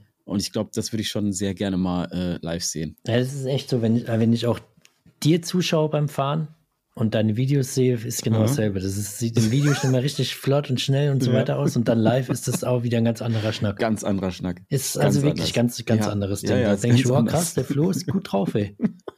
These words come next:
Speaker 2: <laughs> Der
Speaker 1: Ja,
Speaker 2: lacht
Speaker 1: gut.
Speaker 2: da. Ist mein
Speaker 1: Ja,
Speaker 2: Ernst.
Speaker 1: ja,
Speaker 2: Ist mein
Speaker 1: ja.
Speaker 2: absoluter, absoluter Ernst. Na, ich freu mich aber auf jeden Fall. Ich freu mich auf Willing, ich freu mich auf,
Speaker 1: Da freu ich mich auch
Speaker 2: auf
Speaker 1: drauf.
Speaker 2: dich. Ich freu
Speaker 1: Ja.
Speaker 2: mich. Ich weiß gar nicht, wann haben wir uns das letzte Mal eigentlich live gesehen?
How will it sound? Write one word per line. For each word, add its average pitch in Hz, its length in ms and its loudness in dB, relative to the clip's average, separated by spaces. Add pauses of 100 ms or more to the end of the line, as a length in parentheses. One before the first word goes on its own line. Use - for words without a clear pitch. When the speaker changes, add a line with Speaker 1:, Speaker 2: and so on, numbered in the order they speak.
(460)
Speaker 2:
<laughs> - 440 -6 (880)
Der 110 100 4
Speaker 1:
Ja, 160 120 6
Speaker 2:
lacht 147 100 2
Speaker 1:
gut. 135 100 6
Speaker 2:
da. 113 60 6
Ist - 300 -12
mein 117 140 4
Speaker 1:
Ja, 151 160 4
Speaker 2:
Ernst. 123 120 4 (100)
Speaker 1:
ja, 123 80 0
Speaker 2:
Ist - 260 -8
mein 131 140 2
Speaker 1:
ja. - 40 -4
Speaker 2:
absoluter, 165 800 0
absoluter 147 380 -2
Ernst. 123 440 -2 (760)
Na, 127 140 2
ich 143 140 -2
freu 135 200 2
mich 139 160 2
aber 110 140 2
auf 107 140 -2
jeden 110 160 2
Fall. 113 160 0
Ich 110 100 -6
freu 127 140 0
mich 135 160 0
auf 113 140 -2
Willing, 156 320 4
ich 135 140 0
freu 120 220 0
mich 123 200 2
auf, 107 220 0
Speaker 1:
Da 107 120 0
freu 107 180 0
ich 98 60 2
mich 98 120 0
auch 90 60 2
Speaker 2:
auf 85 80 -4
Speaker 1:
drauf. 80 260 -2
Speaker 2:
dich. 165 400 0 (460)
Ich - 160 -6
freu 110 240 0
Speaker 1:
Ja. 113 120 4
Speaker 2:
mich. - 120 -2
Ich 104 100 -6
weiß 139 140 0
gar 123 100 0
nicht, 98 80 -6
wann 101 100 -4
haben 113 100 2
wir 113 80 4
uns 110 120 0
das - 60 -8
letzte 104 280 -4
Mal 98 80 0
eigentlich 95 200 -4
live 127 220 -4
gesehen? 92 380 -6